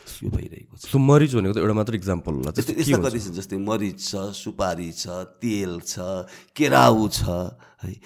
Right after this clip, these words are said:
Speaker 1: जुन यहाँ इ-, हुने, हुँदै हुँदैन।
Speaker 2: यो नेपाल र इन्डियाको ट्रेड एग्रिमेन्ट भएको कारणले यहाँबाट पठाउन सजिलो भएको?
Speaker 1: होइन, यो ट्रेड एग्रिमेन्ट भए त स्मगलिङै हुँदैन थियो नि,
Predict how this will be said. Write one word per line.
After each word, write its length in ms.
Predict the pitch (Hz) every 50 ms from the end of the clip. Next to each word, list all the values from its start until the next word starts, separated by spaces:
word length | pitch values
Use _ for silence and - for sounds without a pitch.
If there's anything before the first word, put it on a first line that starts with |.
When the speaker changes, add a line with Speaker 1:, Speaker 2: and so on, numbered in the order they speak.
| - - -
Speaker 1:
जुन 180 | 95 135 151 143
यहाँ 200 | 139 143 139 -
इ-, 140 | - 127
हुने, 300 | 123 - - 135 123 151 135 - -
हुँदै 320 | 127 123 - 117 117 180 233
हुँदैन। 360 | 196 113 90 71 - - - - - - - 131
Speaker 2:
यो 80 | 143
नेपाल 340 | 143 156 165 165 175 165 165
र 80 | 156 147
इन्डियाको 380 | 135 147 143 139 135 123 127
ट्रेड 240 | 117 - 135 131 123
एग्रिमेन्ट 380 | 117 110 110 117 113 110 90 -
भएको 240 | 90 87 - 110
कारणले 400 | 101 - 107 107 104 104 107 104
यहाँबाट 240 | 104 104 101 101 95
पठाउन 320 | - - 107 95 104 101 92
सजिलो 340 | - 101 98 90 98 92
भएको? 200 | 82 82 80 80
Speaker 1:
होइन, 180 | 120 160 196 190
यो 340 | 131 117 120 123 113 120 117
ट्रेड 300 | - - 160 190 190 -
एग्रिमेन्ट 360 | 143 135 147 160 151 147 131
भए 200 | 104 95 101 113
त 60 | 113
स्मगलिङै 480 | 135 113 - 131 135 131 131 139 170 180
हुँदैन 320 | 127 95 80 80 78 80
थियो 180 | - - - - -
नि, 100 | 110